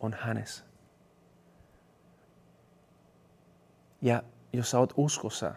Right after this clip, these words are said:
meillä on iso mahdollisuus olla se valo, joka tämä maailma tarvitsee nyt. Rakastetaan tätä maailmaa. Rukoillaan Jumalan,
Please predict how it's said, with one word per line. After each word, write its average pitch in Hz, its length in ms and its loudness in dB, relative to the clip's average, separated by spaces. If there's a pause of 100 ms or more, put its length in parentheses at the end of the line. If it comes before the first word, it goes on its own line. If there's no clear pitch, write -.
(840)
meillä 131 240 0
on 147 140 2 (680)
iso 151 200 4
mahdollisuus 143 960 2 (600)
olla 120 180 2
se 123 180 0
valo, 127 220 8
joka 117 240 2
tämä 117 420 4
maailma 117 460 4
tarvitsee 110 600 -2 (180)
nyt. 117 400 -8 (2750)
Rakastetaan 127 680 2
tätä - 200 -6
maailmaa. 113 320 2
Rukoillaan 143 520 4 (280)
Jumalan, 143 440 6